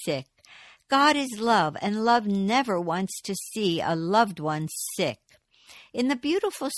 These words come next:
story of the leper who came to Jesus for healing, found in Matthew chapter eight, verse three, the Bible says this, "Then Jesus put out his hand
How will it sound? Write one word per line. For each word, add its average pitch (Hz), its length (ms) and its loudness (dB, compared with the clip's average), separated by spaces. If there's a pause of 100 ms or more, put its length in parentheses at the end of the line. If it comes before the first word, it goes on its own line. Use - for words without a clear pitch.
story 175 540 -2
of 170 240 -4
the 165 80 -2
leper 160 720 0
who 185 100 -2
came 285 380 0
to 151 180 -6
Jesus 170 520 -4 (120)
for 147 100 -8
healing, 151 760 -4 (400)
found 214 380 2
in 160 200 -2
Matthew 165 440 -2
chapter 156 500 -4
eight, 185 280 -2
verse 143 420 -8
three, 196 460 -2 (400)
the 254 100 0
Bible 277 540 0 (160)
says 170 200 0 (120)
this, 139 260 -2 (920)
"Then 370 280 4
Jesus 233 500 -2 (120)
put 208 220 -2
out 196 200 0
his 202 260 -6
hand 165 440 -4